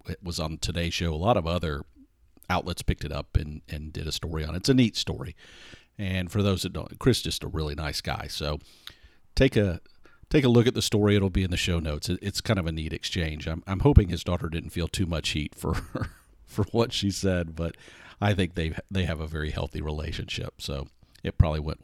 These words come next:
well. So enough of the rambling. Let's go from rambling A to rambling B. So really the main story I wanted to get to tonight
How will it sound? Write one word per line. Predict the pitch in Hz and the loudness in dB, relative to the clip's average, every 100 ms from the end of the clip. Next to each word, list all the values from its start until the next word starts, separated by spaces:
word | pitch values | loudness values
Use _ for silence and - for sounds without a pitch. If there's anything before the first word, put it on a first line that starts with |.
| - | -10
well. | 62 - _ _ _ _ _ _ _ _ - - - - - | -10 -12 _ _ _ _ _ _ _ _ -16 -16 -20 -20 -8
So | - 180 | 8 12
enough | 160 127 110 | 12 10 6
of | |
the | 110 | 4
rambling. | 92 92 92 92 | 4 2 2 0
Let's | 95 131 - | 2 0 4
go | 139 147 | 6 6
from | - 120 | 6 4
rambling | 107 117 107 98 87 | 6 6 6 4 2
A | 85 85 | 0 0
to | |
rambling | 80 82 82 85 76 | 2 2 2 0 0
B. | 76 76 71 - - - - | 0 0 -2 -6 -18 -20 -8
So | - 160 | 8 8
really | 147 160 151 | 10 8 6
the | 117 | 6
main | 113 104 | 4 2
story | - 95 90 | 2 4 4
I | |
wanted | 80 82 80 | 2 -2 -4
to | |
get | 76 - | -6 -4
to | - | -4
tonight | 73 - 82 - | -4 -6 -6 -10